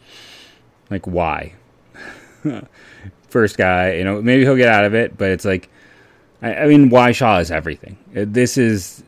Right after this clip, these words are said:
<sighs> we know why. Tito went to bat, and he got a ridiculous contract. I still don't understand that contract.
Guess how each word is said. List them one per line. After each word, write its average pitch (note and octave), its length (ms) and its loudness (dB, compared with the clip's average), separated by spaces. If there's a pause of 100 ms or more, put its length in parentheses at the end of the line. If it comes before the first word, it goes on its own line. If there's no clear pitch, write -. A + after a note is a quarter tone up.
<sighs> - 1700 -20
we B2 120 4
know D#3 180 6
why. D2+ 400 -2 (1000)
Tito C#3 260 2
went C#3+ 180 2
to C3+ 60 0
bat, A#2 360 -2 (400)
and G#2 100 -2
he A2+ 60 2
got A2 160 4
a - 20 2
ridiculous G#2+ 460 2
contract. E2+ 600 -8
I G2 60 -6
still B2+ 320 2
don't A2 220 0
understand F#2+ 400 -6
that F2+ 140 -8
contract. E2+ 480 -10